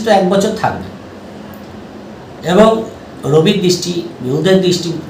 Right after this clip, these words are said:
দ্বিতীয়ভাবে পড়ার জন্য মঙ্গলে অষ্টম দৃষ্টি, এতগুলো গ্রহের দৃষ্টি পড়ছে দ্বিতীয়ভাবে। ফলে পরিবারে তো কোনো অনুষ্ঠান হওয়ার সম্ভাবনা প্রবলভাবে দেখতে পাওয়া যায়। বাড়িতে কোনো অনুষ্ঠান হলো, কোনো অনুষ্ঠানে আপনারা যোগদান করে সেখান থেকে আনন্দ লাভ করতে পারলেন,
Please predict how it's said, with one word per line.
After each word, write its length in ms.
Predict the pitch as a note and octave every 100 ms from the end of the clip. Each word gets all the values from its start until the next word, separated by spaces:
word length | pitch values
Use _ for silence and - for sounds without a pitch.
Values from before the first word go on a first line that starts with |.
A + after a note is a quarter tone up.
| A2+
দ্বিতীয়ভাবে 500 | C3+ C#3+ F#3+ F#3 F3 D#3+
পড়ার 180 | D#3 D3
জন্য 160 | D3
মঙ্গলে 400 | D3+ D#3 D#3 D#3 D#3
অষ্টম 320 | D3 - F3
দৃষ্টি, 220 | D3+ - -
এতগুলো 380 | A#3 B3 A#3+ A#3
গ্রহের 280 | G#3 G#3 G3+
দৃষ্টি 240 | F#3+ F#3+ F#3
পড়ছে 220 | F3+ E3+
দ্বিতীয়ভাবে। 500 | C#3+ G#2 G2 - - - - - - - - -
ফলে 160 | G3+ A3 G3+
পরিবারে 400 | D#3+ G3+ A#3+ A#3+
তো 100 | A#3+
কোনো 240 | A3+ G#3 A3+ F3
অনুষ্ঠান 440 | G3 G#3+ A3 A3+ A3
হওয়ার 200 | A3 A3
সম্ভাবনা 500 | G3+ G3 G3 G#3 G3+
প্রবলভাবে 560 | F3 E3+ G3 G3 F#3+ F#3
দেখতে 220 | F3+ -
পাওয়া 140 | F3 F3
যায়। 100 | E3
বাড়িতে 240 | D#3+ D#3+
কোনো 160 | E3 D#3
অনুষ্ঠান 420 | D3+ - - D#3
হলো, 200 | C3+ B2+ - - - - - - - - - -
কোনো 160 | A3 A3
অনুষ্ঠানে 460 | G3 G#3 - G3+
আপনারা 280 | F#3+ F#3 F3
যোগদান 380 | C#3 C3 D#3 E3 E3
করে 200 | E3 D#3+ -
সেখান 280 | C#3 E3+ E3
থেকে 160 | D#3+
আনন্দ 300 | D3+ D3+ D#3+ D#3+
লাভ 180 | D#3 D3
করতে 240 | C#3+ C3 C#3
পারলেন, 260 | C3 B2